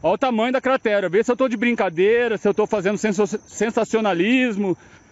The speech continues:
Vê se é demais, se é exagero meu. Olha o tamanho. Olha o tamanho do buraco.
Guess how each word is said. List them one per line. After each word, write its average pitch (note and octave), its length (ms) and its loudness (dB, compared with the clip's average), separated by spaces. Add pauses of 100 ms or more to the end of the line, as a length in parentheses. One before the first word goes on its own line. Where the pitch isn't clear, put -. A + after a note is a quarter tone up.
(240)
Vê G#3 160 2
se B3 140 -2
é A#3 100 0
demais, G#3 380 0
se G#3+ 100 0
é A3+ 40 2
exagero G#3 500 0
meu. F#3 260 0 (1700)
Olha F3+ 100 0
o - 20 -2
tamanho. G#3 440 0 (600)
Olha F3+ 80 0
o G3 40 -2
tamanho B3 280 0
do A#3+ 60 -2
buraco. G#3 400 0